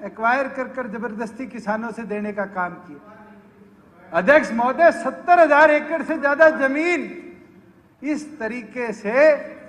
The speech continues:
दस साल में लूटने का काम किया। अनूप जी ने ठीक बात कही, गीता बुक्कल जी परसों प्रेज करी थी, अभी सदन में नहीं है,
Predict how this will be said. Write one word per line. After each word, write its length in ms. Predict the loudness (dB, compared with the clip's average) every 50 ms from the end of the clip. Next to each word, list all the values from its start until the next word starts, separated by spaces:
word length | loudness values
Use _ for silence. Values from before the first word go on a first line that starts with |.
| -20 -20 -20 -20 -10 -2 2
दस 180 | 4 4 4 2
साल 480 | 0 -4 2 4 6 6 6 4 0
में 120 | -4 -4 -4
लूटने 460 | -4 -6 -6 -8 -8 -8 -8 -6 -4
का 160 | -2 -2 -2
काम 280 | 0 0 0 0 -2 -2
किया। 120 | -4 -4 -4
अनूप 200 | -4 -4 -6 -6
जी 180 | -6 -6 -2
ने 120 | 0 0 -2
ठीक 340 | -2 -4 -6 -6 -4 -2
बात 320 | 2 4 4 4 2 -2 -6
कही, 160 | -8 -8 -10 -10 -14 -20 -20 -20 -20 _ _ -20 -20 _ _ _ _ _ _ _ _ _ _ _ _ _ _ _ _ _ _ _ _ _ _ -12
गीता 280 | -6 0 2 4 4
बुक्कल 320 | 4 2 -4 -4 -4 -4 -2
जी 100 | -4 -6
परसों 380 | -6 -6 -6 -4 -2 -2 -2
प्रेज 420 | -2 -2 -2 0 2 2 2 0 -2
करी 260 | -4 -4 -4 -4 -6
थी, 120 | -6 -6
अभी 180 | -6 -6 -6 -8
सदन 300 | -6 -4 -2 -2 0 -2
में 180 | -2 -4 -4 -4
नहीं 180 | -4 -4 -4
है, 340 | -6 -6 -8 -12 -16 -20